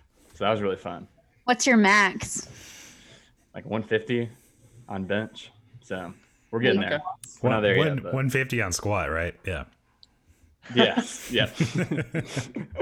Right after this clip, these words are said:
Speaker 1: <laughs>
Speaker 3: So I haven't done one squat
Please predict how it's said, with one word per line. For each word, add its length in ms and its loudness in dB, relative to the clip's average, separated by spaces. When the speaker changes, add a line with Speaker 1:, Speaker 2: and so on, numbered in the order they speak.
Speaker 1:
<laughs> 100 -6
Speaker 3:
So 560 2
I 140 2
haven't 420 2
done 340 -2
one 220 -4
squat 600 -8